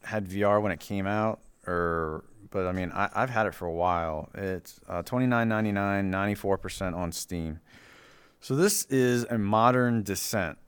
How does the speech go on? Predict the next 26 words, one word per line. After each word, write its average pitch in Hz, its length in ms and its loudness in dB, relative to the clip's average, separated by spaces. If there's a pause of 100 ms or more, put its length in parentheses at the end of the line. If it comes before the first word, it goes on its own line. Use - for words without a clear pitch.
(140)
like 90 180 -6
the 92 60 -10
game 95 260 -2
Descent 90 420 -6
from 87 180 -10
the 85 60 -4
nineties. 85 800 -4
It's 95 220 -8
a 98 80 -4
really 113 400 0
intense 101 800 -4
zero 101 340 0
gravity, 95 480 2
six - 320 -6
degree 101 280 -2
of 92 60 -4
freedom 95 360 -4
shooter. 87 580 -4 (920)
And, 92 640 -4
like, 117 160 -4
if 147 140 -6
you 180 80 0
like 185 180 4
games 131 260 2
like 101 280 2
Doom 113 640 -2